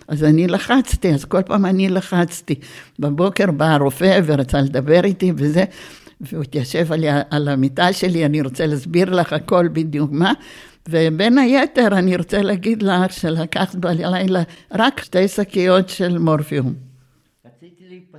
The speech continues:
Speaker 1: ובשביל זה הוא נשאר כל הלילה להיפטר ממ-, לב-, לוודא שזה סופי. כן, אבל לא, אחר כך עברתי טיפולים, ואחרי זה הייתי עשר שנים במעקב, במכון דוידוף. גם הייתה לי רופאה טובה מאוד,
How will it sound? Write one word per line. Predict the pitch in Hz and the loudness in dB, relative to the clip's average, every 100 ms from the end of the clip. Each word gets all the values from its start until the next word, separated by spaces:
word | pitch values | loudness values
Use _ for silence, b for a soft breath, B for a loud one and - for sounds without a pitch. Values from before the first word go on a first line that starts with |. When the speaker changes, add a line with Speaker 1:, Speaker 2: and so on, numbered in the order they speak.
| - | -10
Speaker 1:
ובשביל | 185 170 320 - 226 226 | -8 -2 0 0 -2 -2
זה | 247 | 0
הוא | 320 320 | 0 0
נשאר | 285 269 226 220 240 | -2 -4 -2 -2 -2
כל | 226 202 | 0 2
הלילה | 190 180 180 180 185 175 | 2 0 0 0 -2 0
להיפטר | 185 175 220 196 202 208 | 0 -2 -6 -4 -2 -2
ממ-, | 202 170 190 165 | -2 -4 -4 -4
לב-, | 170 196 170 190 - | -2 0 2 0 0
לוודא | 185 165 170 160 202 | -2 -2 -2 0 0
שזה | - 190 165 | -2 -6 -6
סופי. | 165 185 170 180 185 - B B B B - | -6 -6 -6 -6 -8 -10 B B B B -10
כן, | 175 165 | -8 -6
אבל | 180 170 214 | -6 -4 -2
לא, | 330 202 | 0 0
אחר | 196 170 | 0 -2
כך | 175 170 | -2 -10
עברתי | 170 160 - 185 | -6 -6 -6 -8
טיפולים, | 185 185 170 175 190 285 165 | -8 -10 -8 -6 -4 -6 -6
ואחרי | 160 156 151 147 | -10 -8 -8 -8
זה | 151 | -8
הייתי | 156 165 175 - B B | -8 -8 -12 -16 B B
עשר | 170 160 185 | -4 -2 -2
שנים | 127 170 160 165 | -4 -2 0 2
במעקב, | 156 147 156 151 190 233 127 151 | 0 0 -2 -2 -2 -2 -2 -4
במכון | 147 147 147 165 165 | -4 -4 -2 -2 -2
דוידוף. | 160 208 185 135 131 - B B | -4 -4 -6 -6 -8 -16 B B
גם | 139 175 160 | -4 -2 0
הייתה | 143 147 151 | -2 -2 -4
לי | 143 | -4
רופאה | 127 123 151 | -6 -8 -8
טובה | 135 156 143 143 | -8 -8 -6 -4
מאוד, | 143 135 | -4 -4